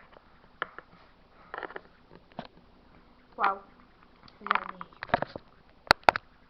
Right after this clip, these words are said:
A myślicie o mnie? Jacob! Co, co się stało?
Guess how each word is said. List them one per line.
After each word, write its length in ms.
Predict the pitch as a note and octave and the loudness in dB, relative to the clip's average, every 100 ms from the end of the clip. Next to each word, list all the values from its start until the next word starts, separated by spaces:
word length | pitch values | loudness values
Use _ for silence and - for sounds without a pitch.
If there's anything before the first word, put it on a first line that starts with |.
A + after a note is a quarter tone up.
| - - | -20 -6
A 60 | D4 | -4
myślicie 520 | C4 B3+ A3 - C4+ - | -4 -8 -10 -10 -16 -12
o 40 | G3+ | -12
mnie? 440 | G3 F#3+ G3+ C4 D#4+ - - - - - - - - - - - - - - - - - - - - - - - - - - - - - - - - - - - | -12 -14 -12 -14 -14 -18 -20 -20 -20 -20 -20 2 2 2 -10 -20 -20 -20 -20 -20 -20 -20 -20 -20 -20 -20 4 4 4 -6 -8 -8 -20 -20 -20 -20 -18 -12 -2 -2
Jacob! 840 | C4+ C4 - - E4+ E4 D4+ C#4+ - - - - - - - - - - - - - - - - - - - | -2 -6 -12 0 2 4 0 -6 -12 -14 -12 -12 -18 -20 -20 -20 -20 -10 -10 -10 -18 -14 -12 -12 -16 -18 -8
Co, 160 | - C#4 - - - | -4 -4 -6 -20 -12
co 100 | D#4 | -12
się 180 | - A3 | -12 -16
stało? 380 | - - G#3+ | -18 2 6